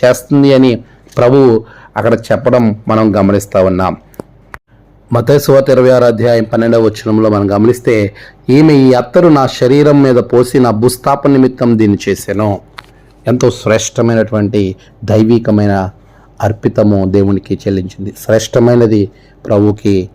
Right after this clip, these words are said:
చెల్లించాలి. రెండవది పవిత్రమైనది దేవునికి సమర్పించాలి. ఆదికాండం ఎనిమిది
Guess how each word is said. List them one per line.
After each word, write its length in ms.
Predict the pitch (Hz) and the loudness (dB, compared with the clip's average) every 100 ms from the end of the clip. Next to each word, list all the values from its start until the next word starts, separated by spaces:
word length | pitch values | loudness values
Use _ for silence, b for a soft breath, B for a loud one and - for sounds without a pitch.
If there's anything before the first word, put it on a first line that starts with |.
| - | -6
చెల్లించాలి. 720 | 95 92 85 - 85 87 90 - _ _ _ _ b b b b - 110 | -4 -4 -6 -10 -10 -10 -14 -20 _ _ _ _ b b b b -10 -2
రెండవది 640 | 120 160 185 123 123 151 - b b _ - | 0 2 2 2 0 -2 -6 b b _ -4
పవిత్రమైనది 1000 | 135 180 185 - - 175 165 156 151 156 | 0 2 0 -6 0 2 4 2 2 2
దేవునికి 400 | 143 131 127 123 | 2 2 2 0
సమర్పించాలి. 800 | 127 120 117 117 107 117 107 110 | -2 -2 -2 -4 -2 -2 0 2
ఆదికాండం 580 | 107 113 117 117 113 110 | 0 -2 -2 -2 0 0
ఎనిమిది 480 | 110 110 113 101 | 0 0 0 0